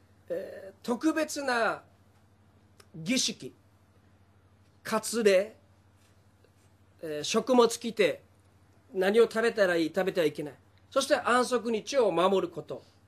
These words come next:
などです。それらは良いものでした。しかしパウロは、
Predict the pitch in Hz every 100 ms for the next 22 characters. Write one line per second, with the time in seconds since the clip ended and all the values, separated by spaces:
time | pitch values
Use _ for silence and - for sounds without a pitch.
0 | - 190 175 127 - - - _ _ _
1 | _ _ _ _ _ _ _ _ _ _
2 | _ _ _ - 269 285 277 247 226 170
3 | - - 214 349 330 196 156 127 - -
4 | - _ _ _ _ _ _ _ - 349
5 | 247 - 349 320 160 156 131